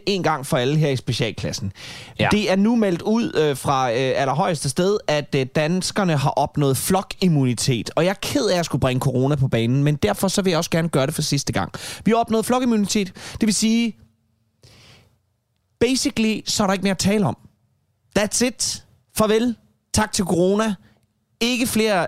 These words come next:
Speaker 1: øh, daglige smittetal. Ikke flere, øh, Allan Randrup Thomsen, der skal ind og fortælle os noget. Ikke noget med, hvordan kommer det til at se ud i efteråret. Det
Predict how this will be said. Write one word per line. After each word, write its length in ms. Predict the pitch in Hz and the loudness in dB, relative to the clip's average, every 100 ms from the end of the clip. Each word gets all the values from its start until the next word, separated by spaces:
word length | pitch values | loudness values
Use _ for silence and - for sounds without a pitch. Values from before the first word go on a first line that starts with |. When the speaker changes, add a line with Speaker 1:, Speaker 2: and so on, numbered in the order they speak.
| - | 0
Speaker 1:
øh, 540 | 175 165 151 147 139 - - | 0 2 2 2 0 -2 -2
daglige 400 | 170 196 220 208 | 2 2 2 0
smittetal. 720 | - 208 233 247 202 190 190 - _ _ _ _ _ | 0 0 0 0 0 0 -2 -6 _ _ _ _ _
Ikke 240 | 208 226 220 | -2 0 0
flere, 680 | - 214 208 185 165 151 - | 2 2 4 2 2 2 0
øh, 520 | 160 147 143 143 - - - | 0 2 2 0 -2 -4 0
Allan 560 | 165 175 165 160 - | 2 2 2 0 0
Randrup 360 | 165 156 160 - | -2 0 -2 0
Thomsen, 400 | 190 208 - 180 | 0 0 0 0
der 80 | 165 | 0
skal 180 | 202 | 0
ind 80 | 196 | 0
og 60 | 170 | 0
fortælle 360 | 165 - 185 | -2 0 2
os 140 | 156 - | 0 0
noget. 320 | 160 170 185 - - - - | 2 2 0 -4 -18 -16 -4
Ikke 200 | 220 233 | 0 2
noget 260 | 202 196 208 | 2 2 2
med, 340 | 190 170 160 | 2 2 0
hvordan 560 | 139 147 143 180 175 185 | -2 -2 0 2 2 0
kommer 200 | 190 175 | 2 0
det 100 | 165 | 2
til 80 | 190 | 0
at 80 | |
se 100 | 180 | 2
ud 100 | 175 | 2
i 80 | 175 | 2
efteråret. 540 | 180 - 190 156 156 - - - - - | 0 0 2 2 2 -2 -10 -14 -10 -2
Det 200 | 208 | 0